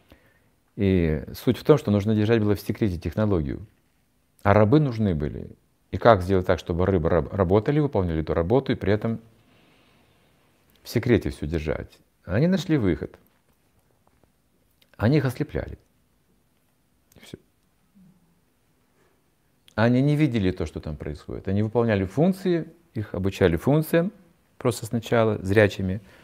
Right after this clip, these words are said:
функциям, что они должны делать. Потом ослепляли и уже на производство с эти функции они изучали и просто эти вот механически выполняли действия, не видя, что на самом деле они делают.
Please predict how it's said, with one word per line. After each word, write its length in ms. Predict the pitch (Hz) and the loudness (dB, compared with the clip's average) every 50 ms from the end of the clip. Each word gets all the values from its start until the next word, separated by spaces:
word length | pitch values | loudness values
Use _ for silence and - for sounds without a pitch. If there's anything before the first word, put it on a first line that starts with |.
| - - _ _ | -20 -20 _ _
функциям, 400 | - - - 110 95 - - 85 | -8 0 2 2 2 2 0 -4
что 160 | 80 - - | -2 2 2
они 100 | 104 90 | 2 4
должны 300 | 87 87 82 78 82 80 | 4 4 2 2 2 -2
делать. 600 | 78 76 76 73 71 71 71 71 71 71 71 71 - - _ _ _ _ _ _ _ _ _ - _ _ _ _ _ | 0 0 0 0 0 -2 -4 -6 -12 -10 _ -10 -10 -10 _ _ _ _ _ _ _ _ _ -20 _ _ _ _ _
Потом 280 | - 101 - - 107 | -10 -2 4 4 4
ослепляли 560 | 101 92 - 110 101 - 120 139 160 180 180 165 | 4 4 2 0 0 6 8 8 8 8 8 6
и 80 | 127 | 4
уже 340 | 113 117 123 117 113 139 151 | 2 2 2 2 2 2 2
на 100 | 139 127 | 2 0
производство 640 | 120 - 123 117 107 110 101 92 87 - - 90 85 | 0 2 0 0 2 4 4 4 4 4 -2 -2 -2
с 80 | 82 - | -2 -2
эти 160 | 87 - 87 | -6 -6 -6
функции 340 | - - 95 85 - - 85 | -6 -4 -4 -4 -2 -2 -2
они 200 | 82 80 80 80 | 0 0 -2 -2
изучали 480 | 78 85 87 - - 160 170 147 113 | -2 -4 -6 -2 0 0 2 2 0
и 20 | 104 | -4
просто 340 | 104 - - - - - 101 | -4 -4 -8 -8 -4 -4 -4
эти 180 | 92 - - | -4 -2 -6
вот 120 | 82 - - | -10 -4 -4
механически 440 | 101 92 110 113 135 135 - - | -4 0 0 0 -2 -2 -4 -8
выполняли 400 | 104 92 - 95 95 95 95 92 | -6 -2 0 0 0 0 0 -2
действия, 380 | 85 82 85 80 - - - 80 | 0 2 0 0 0 -2 -2 0
не 180 | 87 104 117 120 | 2 2 2 2
видя, 360 | 113 120 113 87 87 76 - - | 2 0 0 2 0 -2 -2 -8
что 220 | - - - 107 | -18 -4 -2 -2
на 120 | 104 101 | 0 0
самом 160 | 92 98 95 85 | -2 -4 -6 -4
деле 100 | 85 78 | -4 -2
они 120 | 82 87 | -4 -4
делают. 400 | 82 80 73 73 64 - - - | -4 -4 -6 -6 -8 -12 -16 -20